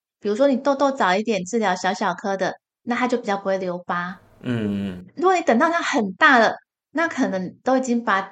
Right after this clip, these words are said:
Speaker 1: 底下的这些皮肤的组织都破坏了，那它好了以后是不是就一个洞，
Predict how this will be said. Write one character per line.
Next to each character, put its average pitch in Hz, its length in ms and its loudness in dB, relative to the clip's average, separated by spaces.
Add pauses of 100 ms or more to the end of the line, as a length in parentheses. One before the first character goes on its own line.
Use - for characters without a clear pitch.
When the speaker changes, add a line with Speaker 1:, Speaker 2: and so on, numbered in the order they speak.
(120)
Speaker 1:
底 180 160 -10
下 262 280 0
的 202 160 -2
这 214 120 -6
些 220 200 -2
皮 202 260 -8
肤 214 120 -10
的 226 120 2
组 220 240 -10
织 - 180 -8
都 208 140 -2
破 208 320 0
坏 190 200 4
了， - 180 -6
那 277 100 -2
它 294 220 -4
好 208 180 2
了 160 140 -2
以 202 80 -6
后 220 120 2
是 226 120 -2
不 202 60 -2
是 - 40 -12
就 208 80 -2
一 202 60 -2
个 202 100 -6
洞， - 320 -2